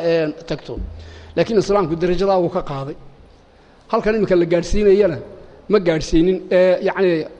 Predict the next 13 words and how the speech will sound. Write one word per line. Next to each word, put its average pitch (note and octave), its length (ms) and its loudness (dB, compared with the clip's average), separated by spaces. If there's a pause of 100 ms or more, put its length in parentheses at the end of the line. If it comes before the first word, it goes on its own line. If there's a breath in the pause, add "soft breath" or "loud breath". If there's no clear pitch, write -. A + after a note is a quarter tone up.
rag F#3+ 160 -2
baan F#3 180 2
la G3+ 80 2
simaynaa, D#3 540 -4
ama F3+ 160 -4
waan G3+ 200 2
dul G#3 140 2
marinaynaa, F3 600 2
ama D#3+ 320 -6
cadkooda G3+ 360 0
halkaa F#3+ 260 -2
iyaga F#3+ 220 2
ha G3+ 80 -2